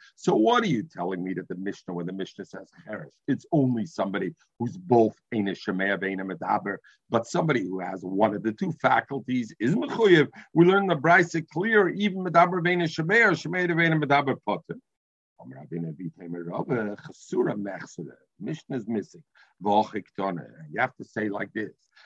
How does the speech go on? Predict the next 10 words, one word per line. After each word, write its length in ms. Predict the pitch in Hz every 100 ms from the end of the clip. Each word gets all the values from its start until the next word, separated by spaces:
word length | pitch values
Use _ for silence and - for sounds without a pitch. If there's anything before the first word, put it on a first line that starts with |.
| _ 226
Hakol 380 | 233 160 131 -
Chayovim, 640 | 120 120 123 117 127 123
let's 220 | 127 127
go 160 | - 127
back. 380 | 117 135 131 - -
Remember, 600 | 107 120 127 156 127 101 _ _ _
there's 280 | 117 127 110
an 80 | 127
inyan 340 | 156 175 165 139
of 240 | 120 104